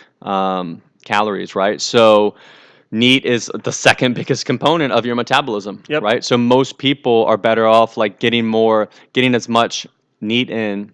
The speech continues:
Speaker 1: as they can, so walking more.
Speaker 2: That's why we encourage walking so much.
Speaker 1: Yeah.
Speaker 2: And then something to remember, because it doesn't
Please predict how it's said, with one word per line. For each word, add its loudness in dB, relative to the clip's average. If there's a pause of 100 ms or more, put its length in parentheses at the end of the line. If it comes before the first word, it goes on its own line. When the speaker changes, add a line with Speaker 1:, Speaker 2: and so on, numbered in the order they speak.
Speaker 1:
as -8
they -2
can, -2
so -4
walking 0
more. -2
Speaker 2:
That's 2
why 6
we 4
encourage 0
walking -2
so -6
much. -8
Speaker 1:
Yeah. -2
Speaker 2:
And 2
then 4
something 2
to 2
remember, 4
because 2
it 2
doesn't 2